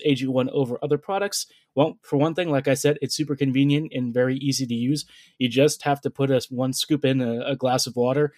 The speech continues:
and it's pretty cheap, too. It's about three dollars or less, uh, per glass, which is a lot cheaper than a lot of the cold brews that folks are probably drinking. And again, it comes with,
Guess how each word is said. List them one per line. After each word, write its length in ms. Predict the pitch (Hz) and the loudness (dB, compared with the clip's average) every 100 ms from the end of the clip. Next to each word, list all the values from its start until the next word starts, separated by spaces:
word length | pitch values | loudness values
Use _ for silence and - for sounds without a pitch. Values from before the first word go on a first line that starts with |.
| - _ _ | -14 _ _
and 260 | 131 131 120 | 2 2 2
it's 480 | 143 139 - - - | -2 -2 -4 -4 -8
pretty 300 | - 202 320 | -8 -6 -4
cheap, 300 | - 262 214 | -6 -6 -6
too. 180 | - 165 | 0 2
It's 160 | 113 143 | 2 2
about 260 | 135 - | 2 2
three 220 | - 165 156 | -4 -4 2
dollars 340 | 143 147 131 | 4 4 2
or 160 | 131 123 | 0 0
less, 340 | 123 - - | -2 -2 -4
uh, 140 | 117 | -6
per 180 | 120 - | -4 -6
glass, 380 | - 127 135 135 | -2 2 2 0
which 160 | 117 120 | -2 -4
is 180 | 117 - - _ _ | -6 -8 -16 _ _
a 60 | 123 | 0
lot 260 | 127 139 | 2 2
cheaper 300 | - 151 139 | 2 -2 0
than 100 | 123 | -2
a 160 | 117 113 | -2 -2
lot 160 | 127 113 | -2 -2
of 60 | |
the 80 | - | -6
cold 280 | - 135 127 | -4 -2 0
brews 200 | 131 113 | -2 -2
that 140 | 113 _ _ - | -6 _ _ 0
folks 220 | 127 - | 0 0
are 60 | - | -2
probably 420 | 131 127 131 127 | 0 0 -2 -2
drinking. 500 | 131 127 143 139 139 - - - | -2 -4 -2 -2 -4 -12 -20 0
And 180 | 135 139 | 0 2
again, 400 | 139 143 170 - | 2 2 2 -2
it 140 | 123 123 | -4 2
comes 260 | 135 131 | 2 2
with, 160 | 131 | -4